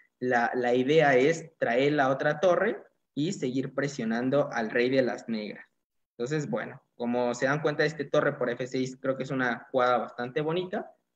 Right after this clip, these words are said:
y de hecho, ay, perdón, eh, se captura en F seis, ¿no?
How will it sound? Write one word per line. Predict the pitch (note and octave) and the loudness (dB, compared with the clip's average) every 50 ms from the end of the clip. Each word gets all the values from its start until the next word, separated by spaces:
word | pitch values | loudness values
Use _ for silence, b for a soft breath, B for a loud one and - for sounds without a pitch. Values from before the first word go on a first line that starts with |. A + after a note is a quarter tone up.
| _ _ _ | _ _ _
y | - F3+ F#3 | -6 -4 0
de | F3+ F#3+ | 2 2
hecho, | C#3+ C#3+ - F3 D#3+ C#3 | 0 2 2 2 2 2
ay, | - F#2+ - - - | 0 -4 -10 -12 -8
perdón, | - D3+ F#3+ A#3 - b b b b b _ _ | -6 -4 -4 -6 -8 b b b b b _ _
eh, | - B2 A#2 A#2 A#2 A2 | 0 2 4 4 4 2
se | A2+ B2+ A#2+ | 0 -2 -2
captura | - A#2+ - - - C3+ C3+ C#3 C3+ B2+ | -2 -4 -6 0 0 2 4 4 4 4
en | A#2+ A#2 | 4 2
F | A#2 A2 - A2+ G#2+ | 0 -2 -4 -8 -12
seis, | - - - - - - | -10 -12 -14 -14 -12 -10
¿no? | D#3+ - A#3 - | -10 -10 -10 -10